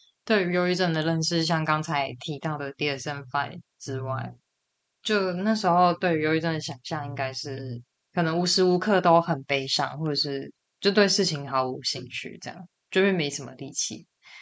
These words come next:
但其实日常生活中，或是真的跟 P 小姐相处的过程，就会发现她其实平常还是可以像一般人一样有开心的时候啊，或是可以去做到一些事情。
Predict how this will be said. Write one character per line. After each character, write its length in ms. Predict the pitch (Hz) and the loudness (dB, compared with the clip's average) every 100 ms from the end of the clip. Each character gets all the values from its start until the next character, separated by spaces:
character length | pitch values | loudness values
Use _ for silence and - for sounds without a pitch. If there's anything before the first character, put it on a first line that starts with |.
| - | -2
但 280 | 226 220 196 | 2 2 0
其 140 | 175 | -4
实 420 | 156 156 156 156 160 _ _ - | -4 -2 -2 -4 -10 _ _ -4
日 160 | 220 | -2
常 240 | 190 160 151 | 0 -4 -4
生 180 | 156 | -2
活 100 | 156 | -2
中， 200 | 139 139 | -2 -2
或 100 | 151 | -2
是 200 | 147 156 | -4 -6
真 160 | 143 143 | -4 -6
的 100 | 131 | -6
跟 360 | 127 131 131 139 _ - | -2 -4 -4 -16 _ -8
P 140 | 160 | -4
小 220 | 156 127 - _ _ - | -4 -4 -8 _ _ -4
姐 280 | 151 147 | -4 -4
相 320 | - - 170 185 | 2 6 6 4
处 240 | - 127 | -2 -4
的 160 | - 120 | -4 -6
过 260 | - 160 | 0 0
程， 220 | 151 160 147 | 0 -6 -4
就 60 | |
会 80 | 175 | -2
发 200 | 190 190 | 0 0
现 160 | 196 202 | 0 0
她 100 | 190 | 0
其 140 | 175 | 0
实 320 | 151 143 139 147 _ _ _ _ _ _ - | -2 -4 -6 -8 _ _ _ _ _ _ -4
平 200 | 185 196 | 0 2
常 380 | 196 160 156 | 2 0 0
还 160 | 156 151 | -4 -4
是 140 | 151 | -2
可 180 | 180 175 | -2 -2
以 80 | 139 | -2
像 300 | - 151 139 | -4 -4 -4
一 100 | 160 | -6
般 180 | 160 139 | -4 -8
人 120 | 139 | -8
一 20 | |
样 160 | 131 135 | -8 -8
有 160 | 135 135 | -10 -10
开 200 | - 143 | -6 -6
心 180 | 147 | -6
的 80 | 143 | -8
时 220 | 151 - | -8 -10
候 140 | 135 143 | -6 -2
啊， 180 | 139 135 | -2 -2
或 200 | - 156 | -6 -6
是 200 | - 156 | -6 -8
可 160 | 156 | -8
以 240 | 147 - - _ | -10 -10 -18 _
去 480 | - - 165 143 - - | -12 -4 -4 -4 -10 -4
做 180 | 202 | 0
到 160 | 185 175 | 4 4
一 40 | |
些 200 | 165 160 | 4 -2
事 240 | 156 - 151 | 0 0 -2
情。 320 | - - 190 | -4 -8 -18